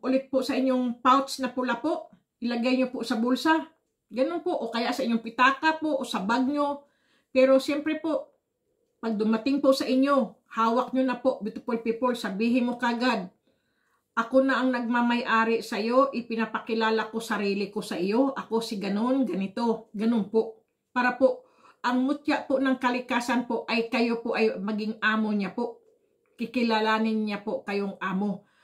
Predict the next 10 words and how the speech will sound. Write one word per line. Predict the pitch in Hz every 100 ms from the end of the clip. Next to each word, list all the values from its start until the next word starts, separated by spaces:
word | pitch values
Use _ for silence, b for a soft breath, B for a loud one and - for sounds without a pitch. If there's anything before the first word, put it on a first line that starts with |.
| b
Sa | - 330
mga | 349 339 320 294
naniniwala | 269 254 226 214 226 226
lang, | 202 202 180
beautiful | - - 185 180
people, | 196 - 190
kasi | 226 220 226
po, | 208 - - _
karamihan | - 226 226 269 262 247
po | 254